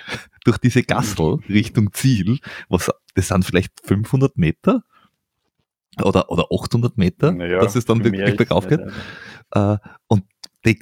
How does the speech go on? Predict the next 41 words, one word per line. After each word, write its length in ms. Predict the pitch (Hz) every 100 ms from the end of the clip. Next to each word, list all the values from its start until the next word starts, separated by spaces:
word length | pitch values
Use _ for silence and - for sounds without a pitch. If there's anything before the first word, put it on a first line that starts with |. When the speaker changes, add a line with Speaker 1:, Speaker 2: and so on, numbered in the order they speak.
| -
Speaker 1:
die 140 | 104
tun 240 | 113 123 131
halt 180 | 131 135
dann, 160 | 107 - _
ich 120 | - 101
glaub, 240 | - 131
wenn 120 | 117
man, 180 | 117 120
wenn 120 | 117
man 100 | 117
so 100 | 120
im 100 | 113
Zielsprint 540 | - 107 120 - 156 147
ist, 260 | 156 -
können 340 | - 98 90 139
die 80 | 170
nachher 260 | 156 -
nochmal 220 | 143 143 151
so 100 | 156
richtig 480 | 147 123 - 82
wehtun. 560 | 78 - - 113 120 131
<laughs> 60 | - - - _ _ - - 151 - 165 - - 226 -
Das 180 | 131 -
ka-, 260 | - - -
kann 220 | 123 110
ich 160 | 151 -
gut 200 | 147 -
nachvollziehen, 640 | 85 104 - 131 - 131
auch 160 | - 98
wenn 120 | 110
ich 100 | 113
die 100 | 107
Zeit 320 | - 80 90
nicht 200 | 73 64
<laughs> 0 |
nachvollziehen 760 | 90 123 - 185 - - 190 196
kann. 320 | 92 98 175 - - - - - _ _
Ähm, 380 | 92 90 90 92 - _ _ _ _
was 180 | 90 95
mir 100 | 110
aber, 200 | 104 -